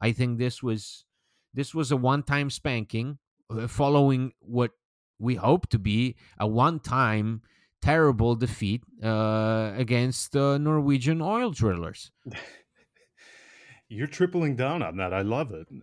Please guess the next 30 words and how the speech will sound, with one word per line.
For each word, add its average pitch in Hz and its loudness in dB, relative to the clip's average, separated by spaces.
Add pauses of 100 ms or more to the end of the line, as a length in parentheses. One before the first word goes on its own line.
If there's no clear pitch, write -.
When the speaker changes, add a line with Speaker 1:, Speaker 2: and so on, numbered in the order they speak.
(100)
Speaker 2:
Um, 131 2 (100)
<laughs> 139 -4 (600)
all 131 2
right, 90 0
so 110 2 (840)
this 131 -4
is 120 -2
where 107 4
things 101 -2
get 95 -4 (520)
either 120 -2
really 107 0
fun 101 -2
or 98 -6
really 95 -2
just 90 -16
terrifying, 85 -8
okay? 92 -6
So 98 -6
Wednesday 110 2
away 98 0
at 95 -4
Cagliari, 95 -2
and 95 -4
then 95 -4
home 107 -2
to - -8
Milan, 95 -2 (880)
<laughs> - -16
then, 113 0